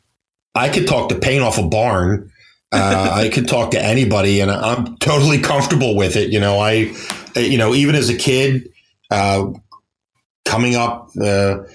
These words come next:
playing football and, and being in the Scouts and being a leader when I was a, a Scout, uh, I was the senior patrol leader. So I, I ran most of the meetings. Um, you know, I,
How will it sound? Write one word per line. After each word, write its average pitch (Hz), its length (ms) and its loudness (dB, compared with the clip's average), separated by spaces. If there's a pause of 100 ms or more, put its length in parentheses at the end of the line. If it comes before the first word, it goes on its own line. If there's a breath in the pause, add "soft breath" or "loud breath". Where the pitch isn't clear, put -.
(340 loud breath)
playing 117 280 0
football 135 640 0
and, 107 460 0
and 101 180 0
being 120 240 2
in 117 60 0
the 107 80 2
Scouts 117 560 0
and 101 320 0
being 113 280 2
a 104 40 2
leader 110 680 2
when 104 180 0
I 104 100 2
was 101 260 0
a, 95 360 -2 (300 loud breath)
a 104 80 0
Scout, 127 640 -2
uh, 107 40 0
I 98 120 2
was 101 160 0
the 107 80 2
senior 123 300 0
patrol 143 360 0
leader. 113 200 2
So 107 180 0
I, 117 280 0 (240 loud breath)
I 131 140 0
ran 123 340 2
most 127 280 2
of 101 100 0
the 101 60 2
meetings. 107 760 0 (720 loud breath)
Um, 98 520 0 (1300 loud breath)
you 131 120 2
know, 110 180 2
I, 113 480 -2